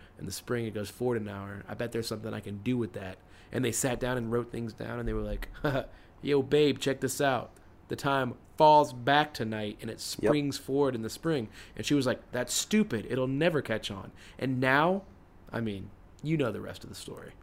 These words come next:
Speaker 2: Now he doesn't even have to say, "I told you so," because every time somebody else says it.
Speaker 1: That's probably a true story. Most
Speaker 2: Probably
Speaker 1: likely.
Speaker 2: is. Probably
Speaker 1: Not.
Speaker 2: is.
Speaker 1: Probably not.
Speaker 2: Either she said it was stupid, and then he got his vindication, or she was like,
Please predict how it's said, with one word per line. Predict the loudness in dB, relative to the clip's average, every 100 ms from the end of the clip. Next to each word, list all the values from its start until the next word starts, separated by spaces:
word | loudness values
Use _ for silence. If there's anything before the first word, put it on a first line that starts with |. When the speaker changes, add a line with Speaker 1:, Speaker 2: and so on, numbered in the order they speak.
| -20 -20 -14 -4
Speaker 2:
Now | -2 2 4
he | 6
doesn't | 8 10
even | 10
have | 6 4
to |
say, | 0 0
"I | 0
told | 2 0 0
you |
so," | -8 -6 -8 -12 -20 -20 -20 -8
because | 4 6 6
every | 4 2
time | 4 4
somebody | 4 4 6
else | 4
says | 0 -6 -4
it. | -2 -2 -4 -6 -8 -10 -12 -4
Speaker 1:
That's | -4
probably | 6 6 8 4
a |
true | 4 2
story. | 0 -4 -6 -18 -20 -20 -20 -4
Most | 8
Speaker 2:
Probably | 12 12 12
Speaker 1:
likely. | 12
Speaker 2:
is. | 12 6 -14 -8
Probably | 2 4 6
Speaker 1:
Not. | 4
Speaker 2:
is. | 2 -10 -6
Speaker 1:
Probably | -6 -6
not. | -4
Speaker 2:
Either | 10 12 12 12
she | 12 4
said | 6 8
it |
was | 6
stupid, | 4 2 6 6 8 4 2 -12 _ -20 -6
and | 4 6
then | 6
he | 4 4
got | 8 10 10 6
his | -2 0
vindication, | 2 0 0 -2 0 0 -2 -6 -2
or | 8 12 12 12
she | 8 8
was | 8 8
like, | 8 6 2 -8